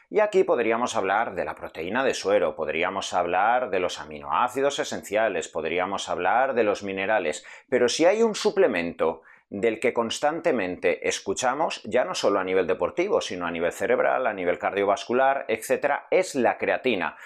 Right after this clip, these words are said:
Fíjate, si llevamos años realizando uso de este principio activo, que ya en los años setenta, ochenta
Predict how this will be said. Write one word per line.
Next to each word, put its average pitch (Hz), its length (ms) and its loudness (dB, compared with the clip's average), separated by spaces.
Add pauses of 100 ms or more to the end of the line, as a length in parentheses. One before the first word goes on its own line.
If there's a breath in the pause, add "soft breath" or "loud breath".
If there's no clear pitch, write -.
(240 loud breath)
Fíjate, 185 680 0 (320 soft breath)
si 107 240 0
llevamos 143 520 2
años 90 460 -2
realizando 123 600 2
uso 90 340 2
de 101 60 2
este 113 200 0
principio 120 400 0
activo, 160 320 0
que 120 100 0
ya 131 120 4
en 185 80 0
los 170 180 -2
años 180 240 -2
setenta, 131 540 2
ochenta 151 800 0